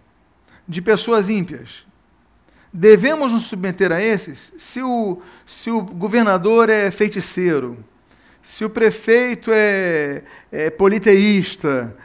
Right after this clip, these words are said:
se o presidente é, é satanista, ah,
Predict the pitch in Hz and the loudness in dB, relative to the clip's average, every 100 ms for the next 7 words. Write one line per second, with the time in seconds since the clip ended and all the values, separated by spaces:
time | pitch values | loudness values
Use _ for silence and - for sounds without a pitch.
0 | - - - - 220 220 220 220 175 233 | -20 -16 -6 -4 -2 0 0 0 0 0
1 | 226 214 175 233 254 254 240 - 226 220 | 2 0 0 2 2 -2 -6 -6 0 2
2 | 208 196 175 156 160 - - - 135 160 | 2 0 -2 -4 -6 -14 -20 -10 -6 -4
3 | - 202 202 214 220 196 - 156 135 123 | -2 2 4 4 4 2 -2 -6 -6 -8
4 | 113 - - _ 185 165 156 | -14 -20 -20 _ -4 -2 -2